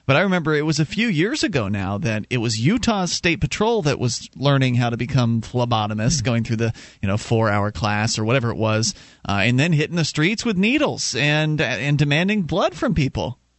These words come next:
Speaker 1: I mean, <laughs> so this isn't that unusual of news, and it's so scary that this is happening today. And, and the longer things go on, the, you know, the longer these cops are getting away with this, the more likely other departments around the country are,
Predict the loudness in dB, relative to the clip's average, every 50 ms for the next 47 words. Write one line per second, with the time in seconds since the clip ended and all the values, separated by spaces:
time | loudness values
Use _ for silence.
0 | _ -4 -2 -2 0 0 0 0 0 0 2 0 -2 -2 -4 -10 -12 -4 0 0
1 | 0 2 0 0 2 2 2 2 0 -2 -4 -6 -8 -12 -20 -12 _ -8 -2 2
2 | 2 4 4 4 2 0 -4 -10 -20 _ _ _ _ _ -2 0 0 0 0 0
3 | 2 2 2 2 2 2 2 2 2 2 2 0 0 0 0 0 2 2 2 2
4 | 2 2 0 0 0 0 0 0 0 0 0 0 2 0 -2 0 0 2 2 2
5 | 2 0 0 0 -2 -2 -2 -2 -2 -2 0 0 0 2 0 0 0 -2 -2 -2
6 | -2 0 0 2 2 2 2 2 2 0 0 0 -2 -2 -4 -6 -12 -20 -20 -20
7 | -8 -4 -2 0 2 2 2 2 2 2 2 0 0 -2 -2 -2 -2 -2 0 0
8 | 0 0 0 2 2 2 2 2 2 2 0 0 -2 -4 -4 -2 0 0 0 0
9 | -2 -4 -4 -2 -2 0 0 0 2 2 2 2 2 0 0 0 -2 0 0 0
10 | 0 0 0 -2 -2 -2 0 0 0 0 0 0 0 0 0 2 0 0 0 0
11 | -2 -2 0 0 0 2 2 2 2 2 0 0 0 0 0 0 0 0 0 -2
12 | -2 -2 -2 0 0 0 0 0 -2 -4 -2 -2 0 0 0 0 0 2 2 2
13 | 2 2 0 0 0 0 0